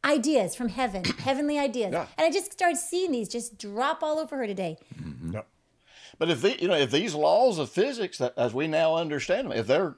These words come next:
Speaker 2: accurate, which they obviously are, uh, then number one, they are more consistent with what the Bible has taught about faith and man's role and man's authority in planet Earth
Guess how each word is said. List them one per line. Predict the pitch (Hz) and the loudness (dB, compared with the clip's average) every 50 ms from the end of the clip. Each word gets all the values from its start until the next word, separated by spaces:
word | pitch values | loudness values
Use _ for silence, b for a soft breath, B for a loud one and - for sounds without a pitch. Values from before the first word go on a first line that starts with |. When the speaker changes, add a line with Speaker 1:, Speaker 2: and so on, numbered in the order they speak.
| - - | -2 0
Speaker 2:
accurate, | 120 147 214 269 269 - 277 262 233 220 - | 2 4 4 2 0 -2 -4 -2 -2 -4 -4
which | 165 147 143 - - - _ _ - | -6 -8 -8 -10 -14 -20 _ _ -6
they | 113 113 117 - _ _ _ - | -6 -6 -6 -8 _ _ _ 0
obviously | 104 110 117 110 104 98 101 95 | 2 2 2 2 0 -2 -2 0
are, | 127 170 180 143 127 B B B B B B B B B B B B B - 120 123 - _ | 2 2 2 0 -4 B B B B B B B B B B B B B -14 -14 -14 -6 _
uh, | - 131 127 123 123 120 | 4 6 8 8 8 6
then | 117 127 143 139 135 131 - - | 4 2 2 0 0 -2 -4 -6
number | 131 123 139 143 131 131 | -2 0 0 2 2 2
one, | 147 220 269 269 214 151 151 - _ | 4 4 4 2 2 0 -4 -8 _
they | - 120 110 135 143 143 | -6 0 2 4 4 6
are | 135 135 | 6 4
more | 127 131 151 190 208 | 4 4 2 2 0
consistent | - - 175 143 135 - - - - 254 254 - - - 143 - | 0 0 -2 -2 -2 -2 -2 -4 -4 -4 -4 -6 -6 -6 -6 -4
with | - 123 117 107 | -2 -2 0 0
what | 147 160 - | -2 -2 -2
the | 117 113 | -2 -2
Bible | 104 131 139 160 214 269 233 202 143 | 0 0 0 0 0 0 0 -2 -2
has | 117 120 117 110 - | -2 -2 -4 -4 -6
taught | - - - - 196 254 262 220 | -10 -12 -8 -6 -4 -4 -2 -2
about | 170 123 107 120 110 - - | -2 0 0 0 0 -2 -6
faith | - - - 156 160 160 156 160 - | -6 -2 0 0 2 0 0 -4 -6
and | - 107 104 110 | -6 -6 -4 -2
man's | 123 135 139 131 127 120 101 | -2 0 0 -2 -2 -4 -4
role | 101 107 120 135 180 202 190 151 123 120 123 | -4 -2 0 0 0 0 2 2 2 2 2
and | 120 117 | 0 0
man's | 120 127 127 113 | -2 -2 -2 -2
authority | 110 107 - - 135 135 135 139 131 120 123 | -4 -6 -6 -4 -2 0 2 2 0 0 -2
in | 113 113 | -4 -6
planet | - 131 131 127 120 117 127 | -6 -4 -4 -4 -4 -4 -4
Earth | 160 190 160 135 | -4 -4 -4 -6